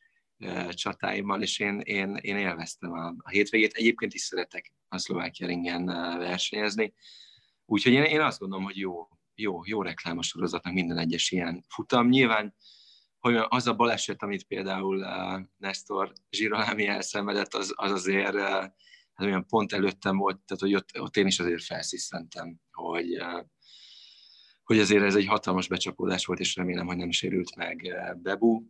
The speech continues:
de aztán simán kiszállt az autóba, és onnantól kezdve már szerintem ma ő is arra, arra fókuszál, hogy majd a Hungaroringen, eh, megpróbál visszavágni, de igen, hát ez, ez, ez ilyen.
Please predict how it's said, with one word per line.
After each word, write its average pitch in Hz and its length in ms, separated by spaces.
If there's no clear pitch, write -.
de 98 120
aztán 98 580
simán 120 360
kiszállt - 380
az 98 120
autóba, 95 280
és 90 120
onnantól 90 260
kezdve 90 280
már 87 320
szerintem 98 360
ma 98 60
ő 95 40
is 87 160
arra, 87 400
arra 98 200
fókuszál, 95 540
hogy 90 100
majd 90 140
a 87 60
Hungaroringen, 90 800
eh, 90 240
megpróbál 92 500
visszavágni, 95 640
de 98 340
igen, 87 280
hát 104 180
ez, 110 180
ez, 113 220
ez 113 180
ilyen. 85 360